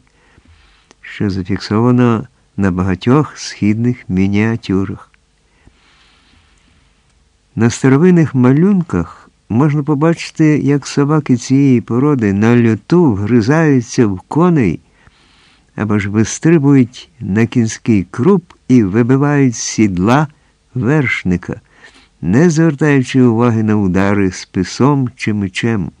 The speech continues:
Бійцівські якості азіата виражені в назві, яку дали йому аборигени. Бурі-басар,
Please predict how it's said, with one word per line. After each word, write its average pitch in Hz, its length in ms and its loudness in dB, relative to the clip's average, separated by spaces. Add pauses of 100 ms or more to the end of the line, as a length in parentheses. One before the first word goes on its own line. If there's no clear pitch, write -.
(2250)
Бійцівські 95 1000 0
якості 117 580 -2
азіата 104 560 -2
виражені 101 580 -2
в 90 100 -2
назві, 98 600 0
яку 87 300 -4
дали 92 360 0
йому 92 480 -2
аборигени. 95 920 -6 (1080)
Бурі-басар, 113 1120 -2